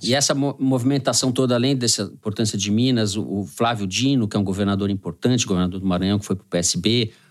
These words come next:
o Freixo, que é um deputado muito importante, foi do psol pro P S B,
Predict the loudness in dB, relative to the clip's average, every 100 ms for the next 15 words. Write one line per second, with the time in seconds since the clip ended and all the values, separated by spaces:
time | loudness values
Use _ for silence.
0 | _ _ _ _ _ -12 -6 0 2 2
1 | 0 -2 -4 -4 -4 -4 -4 0 0 0
2 | -2 -2 -2 0 0 0 0 0 -2 -2
3 | 0 0 -2 -6 -2 0 0 0 2 0
4 | -2